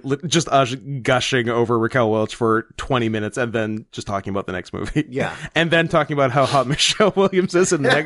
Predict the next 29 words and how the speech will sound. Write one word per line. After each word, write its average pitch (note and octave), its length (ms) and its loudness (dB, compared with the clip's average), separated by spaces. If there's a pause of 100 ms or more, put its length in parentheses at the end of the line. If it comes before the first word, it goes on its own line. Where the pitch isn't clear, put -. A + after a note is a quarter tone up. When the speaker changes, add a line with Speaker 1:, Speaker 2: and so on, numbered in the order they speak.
(260)
Speaker 1:
ne-, G#3+ 60 4
in G#3+ 60 4
the G#3 100 4
next F#3+ 300 4
trans F3+ 400 2
movie. F3+ 260 2 (180)
<laughs> D3+ 960 -2
Michelle A4+ 380 4
Williams? D#4+ 640 4 (280)
You C#4 180 8
idiot, A3 440 2
Speaker 2:
You A3+ 40 -14
Speaker 1:
Scott. A3 420 2
Speaker 2:
I - 140 0
didn't E3 200 -2
even F3 180 4
notice. F#3 500 2 (320)
You D#3+ 80 -6
could G3 120 0
have F#3+ 80 -2
just G3 140 -2
said F#3 140 2
nothing G#3 380 4
and F#3 100 4
I D3 80 4
wouldn't D3 240 0
have D#3+ 120 -4
noticed. C3+ 360 0
Speaker 1:
Rodriguez. B2 880 2